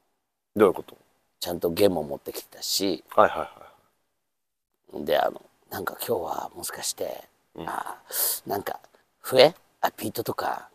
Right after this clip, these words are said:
Speaker 1: あった方がいいかな。
Speaker 2: 使っちゃったりしようかな」とかさ、
Speaker 1: はいはい。
Speaker 2: ちょっとマッチ箱使ってみようかなとかさ、
Speaker 1: うん。
Speaker 2: 細かいもん持ってきてたのにさ。
Speaker 1: うん。弦がなかった？
Speaker 2: いや。
Speaker 1: ん？
Speaker 2: コッキーの楽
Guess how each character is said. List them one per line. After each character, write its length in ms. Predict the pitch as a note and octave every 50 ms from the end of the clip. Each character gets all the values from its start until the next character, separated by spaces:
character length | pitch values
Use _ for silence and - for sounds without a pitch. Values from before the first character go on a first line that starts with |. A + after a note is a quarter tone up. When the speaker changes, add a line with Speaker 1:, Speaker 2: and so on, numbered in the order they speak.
| - _
Speaker 1:
あ 80 | - A2+
っ 40 | G#2
た 140 | - - F2
方 60 | D#2+
が 60 | F2
い 40 | -
い 20 |
か 80 | - G2+
な。 20 |
Speaker 2:
使 100 | F#2+ -
っ 20 | -
ち 140 | - -
ゃ 20 | B2
っ 40 | -
た 160 | - - C3
り 80 | G#2+
し 180 | G2 - - A2
よ 80 | A2 A2
う 40 |
か 140 | - - E2
な」 220 | F2 F#2 F#2 F#2+ -
と 100 | - -
か 100 | - -
さ、 300 | - - - - - -
Speaker 1:
は 80 | - F#2
い 40 | D#2+
は 160 | - - -
い。 20 | - _ _ _ _ _ _ _ _ _ _
Speaker 2:
ち 80 | -
ょ 20 | D3
っ 40 | -
と 140 | - -
マ 160 | F2 F#2 - B2
ッ 40 |
チ 140 | - - -
箱 240 | C3 C#3+ - - G2+
使 180 | - - - -
っ 60 | F2+
て 180 | - - A2+ G2+
み 100 | G#2 G#2+
よ 100 | G#2+ G2
う 40 | -
か 140 | - -
な 140 | F2 E2+ F2+
と 80 | - -
か 120 | - -
さ、 280 | - - - - - - -
Speaker 1:
う 80 | C#3
ん。 180 | A#2+ F2+ D2+ - - _ _ _ _
Speaker 2:
細 240 | - - C3 C#3+
か 160 | C#3 - F3 F3
い 40 |
も 120 | C#3+ A2 G#2
ん 60 | G2+
持 80 | G2+ F#2
っ 40 |
て 120 | - - F2
き 80 | -
て 120 | - - -
た 80 | -
の 60 | - -
に 120 | - -
さ。 220 | - - - - - - - _ _ - -
Speaker 1:
う 80 | G#2
ん。 1080 | G2+ F2+ D#2+ D2+ D2+ - _ _ _ _ _ _ _ _ _ _ _ _ _ _ _ G#2
弦 180 | G#2+ D#3+ D3 G#2+
が 80 | D#2+
な 80 | C#2+ -
か 60 | -
っ 40 | - _ - _ _ _ _ _ _ _ _ _ - -
た？ 40 | -
Speaker 2:
い 40 | -
や。 140 | - - _ _ _ _ _ _ _ _ C#3
Speaker 1:
ん？ 60 | F#3 _ _ _ _ _ _ _ _ _ _ _ _ _ _ _ _
Speaker 2:
コ 100 | - G#2+
ッ 40 |
キ 160 | - - - D#2+
ー 40 |
の 100 | D2+ D#2
楽 200 | D2+ D#2+ - F#2+